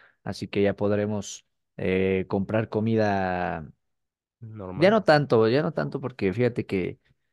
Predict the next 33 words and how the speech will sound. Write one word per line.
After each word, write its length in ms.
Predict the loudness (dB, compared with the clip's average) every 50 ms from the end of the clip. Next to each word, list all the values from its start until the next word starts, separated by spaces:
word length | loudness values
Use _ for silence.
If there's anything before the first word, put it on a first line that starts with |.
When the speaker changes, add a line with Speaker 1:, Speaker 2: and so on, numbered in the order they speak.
| _ -6
Speaker 1:
he 60 | 0
cambiado 360 | 0 2 4 4 4 4 4
ya 140 | 4 2 2
mis 240 | 0 -2 -4 -2 -2
métodos 480 | -4 -2 -2 -2 -2 -2 -2 -4 -6
de, 200 | -8 -10 -10 -10 -6
mis 160 | -6 -4 -2
métodos, 320 | -2 -2 -2 -2 -4 -2 -2
mis 160 | -4 0 2
hábitos 380 | 2 2 2 0 -2 -4 -4
alimenticios, 800 | -4 -6 -6 -6 -6 -4 -4 -4 -4 -4 -6 -8 -8 -10 -14 -18 -12
eh, 340 | -10 -8 -8 -8 -8 -10 _ -12
eh. 180 | -12 -12 -12 _ _ _ _ -20 -20 -20 -8 _ 2
No, 160 | 2 4 6
pero 240 | 6 6 6 6 6
sí, 160 | 6 6 6
obviamente, 560 | 6 6 4 4 2 2 4 2 2 2 0
seguramente 760 | -2 -2 -2 0 0 -2 -2 -4 -2 -2 -2 -2 -2 -2 -4
estaremos 500 | -6 -6 -6 -4 -2 -2 -2 -4 -4 -4
este 200 | -6 -4 -2 -2 0
año 200 | 0 0 -2 -2
reuniéndonos, 600 | -2 -2 -2 -2 -2 -2 -2 -2 -2 -4 -4 -4
aunque 220 | -6 -6 -4 -4 -2
sea 180 | -2 -2 0
para 200 | 2 2 4 4
uno, 340 | 4 2 2 2 0 0 0
y 180 | 0 -2 -2 -2
hablaremos 500 | -2 -4 -4 -4 -4 -4 -4 -4 -4 -2
ya 120 | 0 2
de 160 | 4 4 4
eso. 360 | 4 4 4 2 2 0 -2 _ _ _ _ _ _ _ _ _ _ _ _ _ _ _ _ _ _ -20 _ _
Speaker 2:
Sí. 160 | -18 -12 -4
Speaker 1:
Eh, 520 | 0 2 4 4 4 4 4 4 2 0